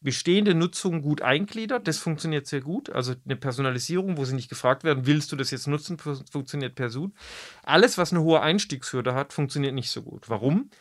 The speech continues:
Weil Medienkonsum hat sich ja gerade über die letzten Jahre auch sehr, sehr stark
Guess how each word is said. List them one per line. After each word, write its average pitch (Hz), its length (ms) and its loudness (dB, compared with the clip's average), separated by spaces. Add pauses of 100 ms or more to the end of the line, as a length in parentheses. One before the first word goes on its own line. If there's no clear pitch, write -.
(440)
Weil 131 140 4
Medienkonsum 165 800 2
hat 151 160 -2
sich - 160 -12
ja 147 60 -4
gerade 135 300 -6
über 131 160 -2
die 123 60 0
letzten 127 400 -4
Jahre 151 380 -4
auch 120 100 -8
sehr, 143 420 0
sehr 127 320 -4
stark 123 600 -2